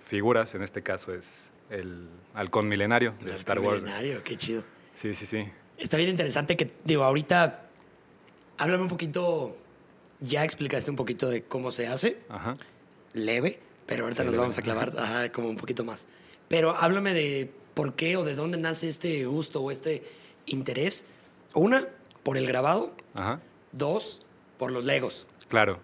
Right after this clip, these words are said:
Speaker 1: Pues mira, yo soy diseñador gráfico, pues, de estudios.
Speaker 2: Ok.
Speaker 1: Y soy de la Ciudad de México.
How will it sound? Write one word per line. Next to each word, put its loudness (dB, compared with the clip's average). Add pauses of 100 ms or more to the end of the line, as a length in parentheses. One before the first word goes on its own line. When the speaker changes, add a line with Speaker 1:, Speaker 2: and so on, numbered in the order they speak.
(520)
Speaker 1:
Pues 4
mira, 8
yo 10
soy 8
diseñador 4
gráfico, 2 (500)
pues, -2
de -2
estudios. 2
Speaker 2:
Ok. -6 (840)
Speaker 1:
Y 4 (140)
soy 4
de 8
la 6
Ciudad 2
de 2
México. -2